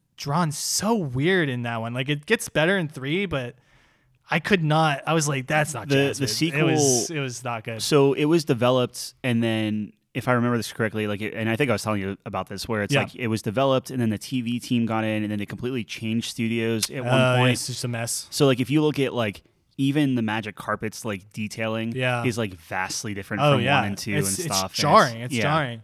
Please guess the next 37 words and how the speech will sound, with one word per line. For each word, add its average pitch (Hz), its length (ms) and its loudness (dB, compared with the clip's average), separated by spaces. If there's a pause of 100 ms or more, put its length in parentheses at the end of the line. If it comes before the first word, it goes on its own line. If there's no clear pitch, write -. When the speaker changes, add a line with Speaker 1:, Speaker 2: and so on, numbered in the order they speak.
(120)
Speaker 1:
Um, 139 480 0
luckily, 175 440 4
I 151 80 4
didn't 156 180 2
watch 143 240 2
one 123 280 -2
before 117 440 -6
I 131 60 2
went 143 160 0
into 160 160 0
two. 170 320 4
That 127 200 0
probably 131 260 -2
would 120 100 -4
have 117 100 -6
made 117 160 -6
it 113 80 -8
worse. 110 340 -8 (480)
But 143 400 4
Speaker 2:
Yeah, 151 140 4
Speaker 1:
eh, 127 60 4
Speaker 2:
maybe. 104 240 0 (200)
Speaker 1:
I 160 120 6
will 180 100 8
be 151 100 4
honest. 123 260 -2
It 156 80 -2
was 160 140 4
a 156 120 0
kind 151 240 0
of 160 60 2
a 160 40 0
struggle 143 320 2
to 131 80 -2
get 123 160 -4
through 117 140 -6
two. 101 300 -12